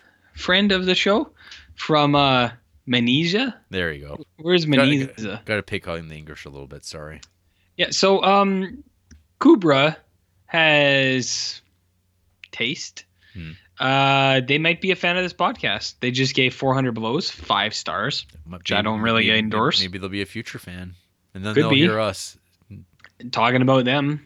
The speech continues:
Speaker 1: in detail. They gave Raw five stars, which I also don't endorse. But their only half-star reviews are Straw Dogs and Scott Pilgrim, which
Speaker 2: <laughs>
Speaker 1: Scott Pilgrim's getting picked on a lot lately.
Speaker 2: Wow.
Speaker 1: And I don't, I, as I've said,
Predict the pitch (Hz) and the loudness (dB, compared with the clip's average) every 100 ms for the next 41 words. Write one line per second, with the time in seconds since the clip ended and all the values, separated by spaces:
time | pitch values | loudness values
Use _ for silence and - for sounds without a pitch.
0 | - 127 120 117 117 113 113 131 135 147 | -6 -2 0 2 0 0 2 2 4 4
1 | 151 147 160 143 131 135 135 117 135 185 | 2 2 2 0 -12 -10 -2 2 4 6
2 | 120 - - 101 110 - 117 139 165 190 | 4 0 -2 -2 -4 -4 -4 -2 -2 0
3 | 180 175 190 - 131 110 101 101 92 101 | -2 0 0 2 0 -2 -8 -10 -12 -12
4 | 71 127 - - - - - - - - | -10 -8 -8 -10 -20 -18 -18 -18 -6 -2
5 | 190 220 226 220 170 180 208 - 175 139 | 2 4 6 6 4 2 2 2 2 2
6 | 131 143 165 160 160 165 151 - 175 196 | 0 0 2 4 4 4 0 0 2 4
7 | 196 196 175 160 - 202 180 175 214 151 | 4 2 -2 -6 -2 -2 0 0 0 0
8 | 98 110 - - - - - - 262 359 | -6 -10 -6 -2 -2 -4 -6 0 0 0
9 | - 202 247 349 226 - - 143 - 190 | -2 2 2 2 -2 -2 -4 -4 -4 -4
10 | - 127 107 98 98 127 165 110 104 80 | -4 -6 -6 -6 -4 -2 -4 -6 -8 -6
11 | 107 107 82 139 135 131 _ - _ 143 | -6 -6 -6 -2 0 -2 _ -20 _ 2
12 | 180 262 277 - - 165 180 - _ - | 4 4 2 -4 -6 -2 -2 -6 _ -16
13 | - 185 202 175 - 127 | -4 -2 0 -2 -2 -6